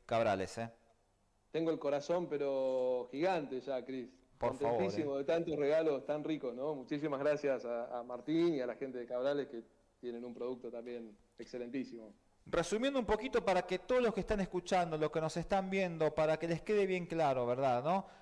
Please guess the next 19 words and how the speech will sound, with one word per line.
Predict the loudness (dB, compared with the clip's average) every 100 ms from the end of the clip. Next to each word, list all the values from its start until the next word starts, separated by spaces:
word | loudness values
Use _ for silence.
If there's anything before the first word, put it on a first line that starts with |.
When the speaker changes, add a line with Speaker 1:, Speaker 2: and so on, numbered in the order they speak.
| -20 _
Speaker 1:
¿Cuáles | 2 4 4
son | 2 0
entonces | 0 2 2 2 0
los | 0
diferentes | 0 0 0 0 0 0
modelos | 2 2 2 4 4 2
de | 0
negocio | 2 2 2 0 2 2
e | 0
inversión | 0 2 2 0 0 0 -2 0
de | -2
Custa | 0 -2 -2 2 2 2
Barber | 2 4 4 2 -2
Track? | 0 -2 -2 -14 -20 _ _ _ _ _ _ _ _ _ _ _ -20 -14 0
Speaker 2:
Hoy, | 0 2
Cris, | 2 2
nosotros | 2 2 2 2
tenemos | 2 0 0 2 2 0 -2
disponible | -6 -6 -4 -2 -2 0 -2 -2